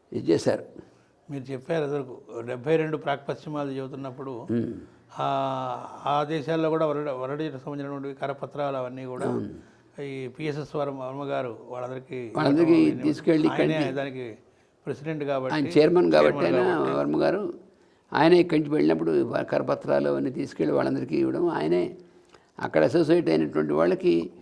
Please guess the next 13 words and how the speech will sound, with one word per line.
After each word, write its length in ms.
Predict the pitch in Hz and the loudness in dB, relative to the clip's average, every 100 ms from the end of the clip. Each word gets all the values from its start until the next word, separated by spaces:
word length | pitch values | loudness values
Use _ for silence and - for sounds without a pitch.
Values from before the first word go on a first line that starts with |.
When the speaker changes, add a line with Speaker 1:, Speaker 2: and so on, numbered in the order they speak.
| - _ - | -20 _ -8
Speaker 1:
అక్కడ 200 | - 170 | 2 4
కూడా 260 | 165 185 196 | 8 8 8
ఈ 360 | 170 160 156 | 8 6 4
కా-, 240 | 139 147 147 | 4 0 2
కావాలన్న 400 | 71 76 76 76 | 6 8 6 4
వాళ్ళకి 220 | 80 87 | 2 2
బెల్జియంలో 560 | 71 73 73 73 156 | 2 2 2 0 0
అక్కడ 460 | 151 151 156 135 - - _ _ _ - | 0 -2 -2 -2 -6 -14 _ _ _ -6
Speaker 2:
ఆసక్తి 200 | 127 135 | -2 0
Speaker 1:
ఇవన్నీ 180 | 143 147 | 0 -2
Speaker 2:
చూపెట్టిన 280 | 139 135 135 | -4 -4 -6
వాళ్ళకి 260 | 131 143 | -6 -6
ఇచ్చి 460 | 127 110 107 - | -10 -12 -16 -18